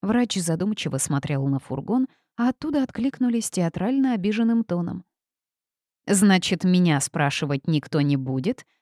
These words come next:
а про меня будут, да?» «Моя принцесса, к чести лицезреть тебя каждый день готовы не все», негромко ответил ей врач и повернулся к Раде. «Дело в том, что моя спутница».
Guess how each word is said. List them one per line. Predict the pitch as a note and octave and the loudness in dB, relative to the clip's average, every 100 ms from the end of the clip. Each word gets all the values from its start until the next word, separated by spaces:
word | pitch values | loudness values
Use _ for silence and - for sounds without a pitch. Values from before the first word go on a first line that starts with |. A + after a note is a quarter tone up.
| _ | _
а | E3+ D#3 | 2 2
про | E3+ E3 | 2 2
меня | F3 E3+ D#3 | 4 4 2
будут, | G3+ F#4 - - - _ | 2 2 2 -4 -18 _
да?» | F3 E4 _ _ _ _ _ _ _ _ | -4 -4 _ _ _ _ _ _ _ _
«Моя | - D#3 D#3 A#3+ | -4 0 2 0
принцесса, | C4 D#3+ D3 C#3 - D3+ - - - _ _ _ _ | -2 -4 -4 -6 -8 -8 -8 -10 -14 _ _ _ _
к | - | -10
чести | - G3 G3+ - | 2 2 2 0
лицезреть | E3+ E3 - D3+ D3 F3+ - | 0 0 -2 -2 0 -2 -2
тебя | C#3 C3 | -4 -4
каждый | - D3 D3+ C#3 B2+ | -2 -4 -4 -6 -8
день | D3 A3 A3 - _ _ | -2 0 0 -4 _ _
готовы | D3+ C#3 D3 D3+ | -6 -4 -2 0
не | G3+ B3+ | 0 0
все», | - G#3+ G#3+ _ _ _ D3+ | -2 -4 -6 _ _ _ -2
негромко | D3+ D3 C#3+ C3+ C3+ | 0 2 0 -2 -4
ответил | C3+ C#3 C3+ C3 | -6 -6 -6 -6
ей | C3 B2+ C3+ | -6 -8 -6
врач | D#3+ C4+ - - _ _ | -6 -6 -8 -14 _ _
и | C#4 | -6
повернулся | B3 G#3 F3+ F3 F#3 - F#3 | -2 -2 -2 -2 -4 -6 -8
к | - | -10
Раде. | - - - - _ _ _ _ _ _ _ | -12 -14 -18 -20 _ _ _ _ _ _ _
«Дело | D#3+ D#3+ F#3 F#3 | -4 2 4 4
в | - | 2
том, | A#3+ A3+ | 2 2
что | - E3+ | 0 0
моя | E3+ F3 | 2 2
спутница». | F#3 - C4+ - C#3+ - - G2 | 0 -2 -4 -2 -4 -2 -8 -10